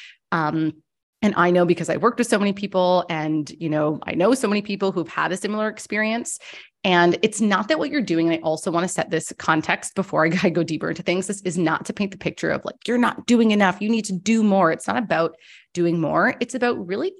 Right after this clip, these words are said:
understanding what it is that you need, right? It's about understanding what, what is it that's sort of creating this anxiety in the first place? What is the, what is it that's creating the dysregulated nervous system in the first place?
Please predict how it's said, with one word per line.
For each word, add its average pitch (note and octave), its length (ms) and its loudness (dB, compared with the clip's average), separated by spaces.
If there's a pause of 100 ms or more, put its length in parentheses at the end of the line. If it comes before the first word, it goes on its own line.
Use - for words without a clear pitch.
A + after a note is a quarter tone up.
understanding E3+ 1040 -2 (240)
what F3+ 180 2
it A3+ 140 4
is F#3+ 160 6
that F3 120 0
you E3+ 180 -2
need, E3 380 -4 (680)
right? E3+ 340 0
It's - 140 -2
about F#3+ 240 4
understanding E3 840 0 (400)
what, B3 340 0
what B3+ 180 2
is B3+ 160 0
it G#3+ 140 -2
that's - 200 -2
sort F3+ 200 -6
of E3+ 100 -8
creating E3 540 2
this A3 200 0
anxiety D#3 540 2
in D#3 80 2
the D#3+ 60 -2
first D#3+ 260 -6
place? A3 220 -4
What A3 160 0
is E4 160 0
the, G#3 140 0 (100)
what A#3+ 220 0
is C4 160 2
it - 100 -2
that's E3+ 160 2
creating E3+ 420 0
the E3 100 2
dysregulated D#3 680 -2
nervous D3+ 200 -4
system E3+ 260 -4
in E3 100 0
the D3 80 0
first - 320 0
place? - 360 0